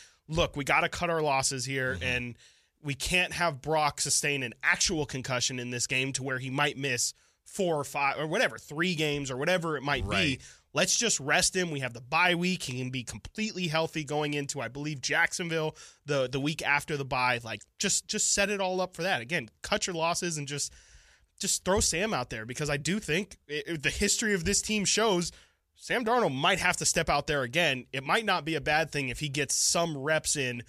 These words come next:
Speaker 1: before you absolutely
Speaker 2: No, that's a
Speaker 1: need
Speaker 2: great
Speaker 1: him
Speaker 2: point.
Speaker 1: possibly later in the season.
Speaker 2: That's a great point,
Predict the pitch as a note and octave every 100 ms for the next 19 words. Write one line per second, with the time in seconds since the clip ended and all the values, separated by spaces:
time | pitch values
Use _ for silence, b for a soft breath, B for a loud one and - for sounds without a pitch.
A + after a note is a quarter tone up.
0 | B - D3 - D3+ C#3+ D#3+ C#3+ C#3+ C#3+
1 | - C#3+ C#3 C3+ D3+ D3 D3+ D#3+ C#3+ B2+
2 | C#3+ A#2+ F2 - D3 C3 C3+ B2+ B2+ C3
3 | A#2+ G#2+ - D#3+ D#3+ G#3 F#3+ G#3+ E3+ G#3+
4 | G3+ - A3 G#3+ D#3